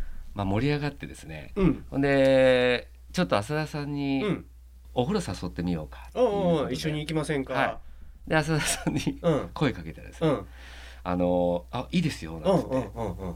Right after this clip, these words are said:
Speaker 1: 一緒にお風呂入ったんですよ。
Speaker 2: いいじゃない。裸の付き合い。
Speaker 1: ほんで、
Speaker 2: うん。
Speaker 1: 私たちは三人部屋というか、まあ、
Speaker 2: うん、うん。
Speaker 1: 一緒にの、
Speaker 2: うん、うん。
Speaker 1: まあ、その後飲むんですけども、
Speaker 2: うん、うん、うん。
Speaker 1: 浅田さんは、「あ、じゃあ私ここで失礼します」つって、
Speaker 2: うん、うん、うん、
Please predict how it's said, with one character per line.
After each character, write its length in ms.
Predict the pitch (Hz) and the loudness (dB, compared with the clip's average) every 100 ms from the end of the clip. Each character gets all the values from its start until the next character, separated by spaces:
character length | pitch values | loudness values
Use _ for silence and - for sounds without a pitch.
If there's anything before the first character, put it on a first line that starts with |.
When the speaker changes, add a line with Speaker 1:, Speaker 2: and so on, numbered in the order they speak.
| - | -6
Speaker 1:
一 80 | 101 | -2
緒 140 | 147 | 2
に 80 | 135 | 2
お 100 | 120 | 2
風 140 | 175 | 2
呂 60 | - | 0
入 100 | 80 | -2
っ 40 | - | -6
た 100 | - | 0
ん 40 | |
で 40 | |
す 20 | 156 | 2
よ。 20 | |
Speaker 2:
い 40 | |
い 20 | |
じ 100 | 123 | 2
ゃ 40 | 95 | 0
な 100 | 80 | -4
い。 20 | - - - | -8 -12 -10
裸 280 | - 123 110 | -4 -2 0
の 100 | 110 | -2
付 160 | 101 - | -4 -4
き 100 | 95 | -2
合 60 | |
い。 80 | 80 - | -2 -6
Speaker 1:
ほ 140 | - 247 | -4 -2
ん 40 | |
で、 280 | 285 262 - | 2 0 0
Speaker 2:
う 40 | 113 | -2
ん。 20 | |
Speaker 1:
私 300 | 165 247 262 | 0 2 0
た 140 | 247 226 | 0 -2
ち 140 | 208 | 0
は 280 | 277 202 - - - | 2 0 -2 -14 -20
三 280 | - 139 143 | -10 -4 -2
人 160 | 147 139 | 0 0
部 60 | |
屋 120 | 127 131 | 0 2
と 100 | 135 | 0
い 100 | 123 | 0
う 60 | |
か、 120 | 92 | 0
ま 200 | - 180 165 | -2 0 2
あ、 40 | |
Speaker 2:
う 40 | 170 | 2
ん、 100 | 123 | 0
う 80 | 117 | -6
ん。 100 | 87 - | -8 -10
Speaker 1:
一 120 | - 123 | -6 -2
緒 120 | 139 | 0
に 60 | |
の、 60 | 143 | 0
Speaker 2:
う 20 | |
ん、 40 | 135 | 0
う 20 | |
ん。 40 | |
Speaker 1:
ま 80 | 151 | 0
あ、 40 | |
そ 120 | 117 113 | 0 0
の 80 | |
後 140 | 110 113 | 0 0
飲 180 | 139 160 | 0 0
む 80 | 117 | -2
ん 80 | |
で 100 | 82 | -2
す 100 | 139 | -2
け 60 | 82 | -2
ど 60 | 101 | 0
も、 120 | 101 | -2
Speaker 2:
う 20 | |
ん、 40 | |
う 20 | 101 | -2
ん、 40 | |
う 20 | |
ん。 40 | 85 - | -10 -4
Speaker 1:
浅 180 | 151 175 | -2 0
田 140 | 196 | -2
さ 120 | 185 | -2
ん 40 | 185 | -2
は、 180 | 165 165 | 0 0
「あ、 100 | 151 | 0
じ 100 | 143 | 0
ゃ 20 | |
あ 40 | |
私 260 | 135 147 - | -2 -4 -8
こ 80 | - | -6
こ 100 | 143 | -4
で 80 | 135 | -4
失 160 | - | -2
礼 100 | 135 | 0
し 80 | 127 | 0
ま 120 | 87 | -2
す」 120 | 95 80 | -6 -8
つ 140 | 92 | -10
っ 20 | |
て、 60 | - | -10
Speaker 2:
う 40 | |
ん、 20 | |
う 20 | |
ん、 20 | |
う 20 | |
ん、 80 | 87 | -10